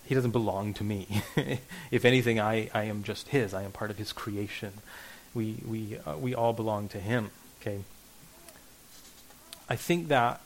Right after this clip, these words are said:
at the very core of this idea is the understanding of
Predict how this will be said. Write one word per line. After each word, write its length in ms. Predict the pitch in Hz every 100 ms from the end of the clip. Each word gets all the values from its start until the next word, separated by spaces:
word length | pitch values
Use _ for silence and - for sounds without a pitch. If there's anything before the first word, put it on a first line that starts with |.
| -
at 100 | 139
the 60 | 117
very 220 | 131 120
core 420 | - - 139 139
of 180 | 117 113
this 280 | 117 - - -
idea 360 | 120 113 123 113
is 220 | 117 107
the 120 | 120
understanding 720 | 117 113 - 120 113 110 110
of 460 | 120 113 110 104